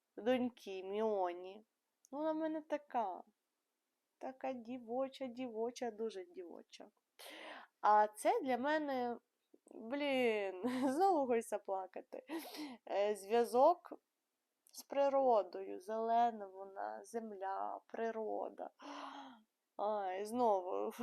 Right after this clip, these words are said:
<laughs> з аяваскою зв'язок. Клас. От я думаю, що це для мене, ця для Міони, а ось ця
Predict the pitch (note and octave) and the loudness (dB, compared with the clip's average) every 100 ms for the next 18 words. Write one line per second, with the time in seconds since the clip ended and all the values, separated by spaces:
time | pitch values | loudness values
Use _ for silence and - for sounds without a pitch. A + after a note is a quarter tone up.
0 | B3 A#3 A3 A3+ A#3+ A#3 - D4+ D4+ F#3+ | -6 -6 -6 -2 -2 -2 0 2 4 2
1 | D#3+ - - - - - - F#4+ G4+ D#4 | -2 -4 -10 -12 -12 -12 -20 -20 -16 -14
2 | D#4 C4+ A3+ - F#3 F3 G3 F#3 F3+ E3 | -14 -16 -18 -16 -14 -8 -8 -6 -6 -6
3 | - _ _ _ _ - G3 F#3+ G3+ A3 | -10 _ _ _ _ -2 2 2 2 -4
4 | G#3+ C4 D#4+ C#4 C4 A#3+ A#3 A3 - A3+ | 2 6 6 4 0 0 -2 -4 -4 -2
5 | G#3+ G3 B3 A4+ G#4 F#4+ - _ _ _ | -2 2 4 4 2 -4 -12 _ _ _
6 | - - _ - A#3+ A3 G#3 G3+ G#3 C4 | -20 -20 _ 2 2 2 -2 -4 0 4
7 | G4+ A4 G4 F4 F4+ - _ _ _ _ | 6 6 2 -2 -4 -10 _ _ _ _
8 | _ A3+ A3 G#3+ G#3 - - - - G#3 | _ 0 2 2 2 0 -2 -6 -6 -6
9 | - - C4+ G4+ | -8 -2 2 2